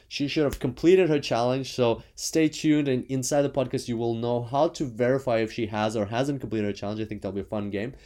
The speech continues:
And plus, to make it even more fun, during the podcast, I announce a, the same challenge, but in which you can participate in.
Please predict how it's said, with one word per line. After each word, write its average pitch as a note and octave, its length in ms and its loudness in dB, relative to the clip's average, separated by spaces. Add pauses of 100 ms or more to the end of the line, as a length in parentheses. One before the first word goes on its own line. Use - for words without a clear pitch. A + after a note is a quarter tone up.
(280)
And C3+ 160 -2
plus, F3+ 280 0
to E3+ 40 -4
make D3+ 140 -2
it C#3+ 80 0
even D3+ 220 0
more D3+ 180 2
fun, C3+ 320 -2 (240)
during F3 300 6
the E3 80 0
podcast, C3 580 0 (180)
I A#2+ 120 -2
announce B2+ 600 0
a, A#2+ 220 -4
the A#2+ 460 0
same F3+ 320 0
challenge, C#3+ 440 0 (280)
but B2+ 240 -2
in B2 180 2
which B2+ 240 0
you C3 220 2
can B2+ 160 -4
participate G#2+ 720 -2
in. D3+ 300 -2